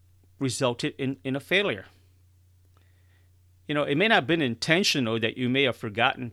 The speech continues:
to maybe put yeast in the flour dough as you're making a pizza.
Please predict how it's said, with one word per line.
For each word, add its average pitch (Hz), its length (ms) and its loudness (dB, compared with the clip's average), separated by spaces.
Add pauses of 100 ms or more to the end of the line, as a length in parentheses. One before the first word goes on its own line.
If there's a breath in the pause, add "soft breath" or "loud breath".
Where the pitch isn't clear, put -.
(100)
to 120 240 -2
maybe 117 340 -2 (340 soft breath)
put 143 180 -2
yeast 127 520 0
in 127 220 -2
the 107 100 -4
flour 135 480 2
dough 120 480 -2
as 117 180 -4
you're 120 100 -2
making 120 280 -6
a 95 80 -8
pizza. 120 600 -2